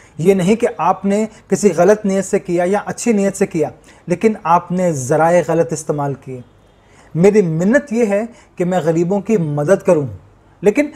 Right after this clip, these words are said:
मेरे पास ज़राए नहीं हैं। क्या मैं डाके डालकर उन लोगों की मदद करूं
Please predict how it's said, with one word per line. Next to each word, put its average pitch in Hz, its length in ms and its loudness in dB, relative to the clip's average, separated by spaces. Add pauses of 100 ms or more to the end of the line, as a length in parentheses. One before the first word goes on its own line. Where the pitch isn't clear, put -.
(180)
मेरे 233 180 4
पास 277 220 0
ज़राए 185 320 4
नहीं 185 200 -2
हैं। 143 280 -10 (280)
क्या 285 160 2
मैं 214 440 -2
डाके 156 340 0
डालकर 175 480 0 (320)
उन 185 80 0
लोगों 175 240 2
की 233 120 2
मदद 151 260 0
करूं 180 220 -2